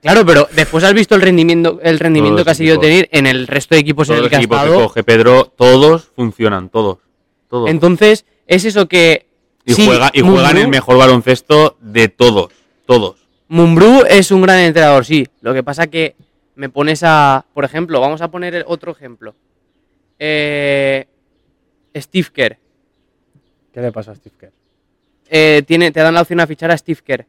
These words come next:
Speaker 1: ¿Tú lo ficharías?
Speaker 3: ¿Cuándo, ahora? ¿Pero en qué situación?
Speaker 1: En un equipo de N B A, donde tú quieras.
Speaker 3: No, pero es que esa no es la misma situación que
Speaker 1: Escúchame,
Speaker 3: esta.
Speaker 1: sí, no, no, ponte, estás en los
Speaker 3: Es nue-, es la primera vez que va a venir a mi equipo.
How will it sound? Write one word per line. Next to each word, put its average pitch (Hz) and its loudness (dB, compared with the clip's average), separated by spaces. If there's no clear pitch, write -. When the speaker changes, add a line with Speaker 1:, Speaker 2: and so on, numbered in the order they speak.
Speaker 1:
¿Tú 147 -10
lo 147 -2
ficharías? 139 -6
Speaker 3:
¿Cuándo, 110 -20
ahora? 139 -10
¿Pero 110 -14
en 135 -20
qué 120 -6
situación? 127 -2
Speaker 1:
En 156 0
un 170 2
equipo 170 -4
de 170 0
N 165 -2
B 156 2
A, 117 -2
donde 143 -10
tú 151 -14
quieras. 127 -6
Speaker 3:
No, 123 -10
pero 117 -4
es - -10
que 131 -8
esa 123 -6
no 131 -6
es 135 -4
la 135 -2
misma 135 -2
situación 117 -6
que - -6
Speaker 1:
Escúchame, 190 0
Speaker 3:
esta. - -14
Speaker 1:
sí, 220 -4
no, 233 2
no, 208 0
ponte, 190 -2
estás 185 -2
en 220 0
los 196 2
Speaker 3:
Es 185 2
nue-, 160 2
es 170 2
la 170 4
primera 165 4
vez 147 4
que - -2
va 143 4
a - 2
venir 135 0
a 131 2
mi 127 -2
equipo. 170 2